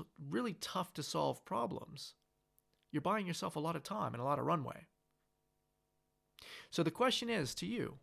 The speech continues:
what's stick-to-itiveness to you within your organization? What's the number? Is it ten? Is it twenty? How about your personal life?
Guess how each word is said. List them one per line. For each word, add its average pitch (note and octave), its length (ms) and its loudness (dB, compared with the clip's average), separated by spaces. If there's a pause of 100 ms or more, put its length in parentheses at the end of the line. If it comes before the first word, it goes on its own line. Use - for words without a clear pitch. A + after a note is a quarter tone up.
(100)
what's E3+ 240 2
stick-to-itiveness F3 960 0 (880)
to C#3+ 100 0
you D3 240 0
within B2+ 300 -2
your C#3+ 140 2
organization? C3+ 720 -2 (100)
What's E3 200 0
the E3 120 0
number? E3 340 0 (720)
Is C#3 140 -2
it - 80 -4
ten? D3+ 280 2
Is C3+ 140 -2
it C3 80 -2
twenty? C#3+ 420 -4 (2500)
How D#3 100 4
about E3 160 4
your - 80 -4
personal E3 360 0
life? A#2 340 -4